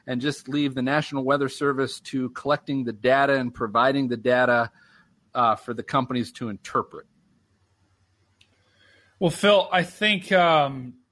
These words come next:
Speaker 2: I think it, it's, it's a pretty complicated problem 'cause obviously,
Speaker 1: <laughs>
Speaker 2: yeah, yeah, exactly.
Speaker 1: You think?
Speaker 2: Yeah, it, it's a little, it's pretty complicated, but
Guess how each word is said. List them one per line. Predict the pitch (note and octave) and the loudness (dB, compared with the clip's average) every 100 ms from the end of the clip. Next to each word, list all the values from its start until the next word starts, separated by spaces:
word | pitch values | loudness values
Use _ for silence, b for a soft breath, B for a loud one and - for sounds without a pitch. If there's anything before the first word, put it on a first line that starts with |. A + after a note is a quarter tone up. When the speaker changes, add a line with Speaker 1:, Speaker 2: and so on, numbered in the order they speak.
| _ _ _ _ _ _ _ - | _ _ _ _ _ _ _ -8
Speaker 2:
I | D#3+ | -8
think | - G#3 F#3 - | -4 -4 -4 -4
it, | F3 F3 | -4 -4
it's, | F#3 E3 - - - - | -6 -8 -8 -10 -12 -12
it's | E3+ D#3+ | -10 -10
a | |
pretty | E3 A#3 G#3 | -8 -8 -8
complicated | - E3 C3+ C#3+ C3+ B2 | -6 -6 -6 -8 -10 -8
problem | C#3 A2+ A#2 C#3+ D3 _ - | -8 -6 -8 -12 -14 _ -10
'cause | C#3+ | -6
obviously, | C#3 D3 C#3+ C3+ - D3 C#3 C3 B2+ B2+ - - | 0 0 0 -4 -6 -6 -4 -6 -8 -10 -14 -16
Speaker 1:
<laughs> | G3 - | -16 -12
Speaker 2:
yeah, | D3+ D3+ - _ | -10 -10 -14 _
yeah, | F3+ E3+ C#3+ | 2 4 4
exactly. | C#3+ D3 D3 E3 E3 | 4 2 2 2 0
Speaker 1:
You | F3 E3+ - | 0 -6 -10
think? | C#3 - | -16 -4
Speaker 2:
Yeah, | F#3 G3 D#3 E3 | 4 6 4 2
it, | G3 G3 | -2 -2
it's | G3 B3 | -8 -2
a | |
little, | C4 B3+ | -2 -2
it's | B3 | -6
pretty | - A#3 | -6 -8
complicated, | E3+ B2+ C#3 C#3 D3+ | -6 -8 -10 -14 -6
but | G3 F#3+ E3+ - | 2 4 4 -2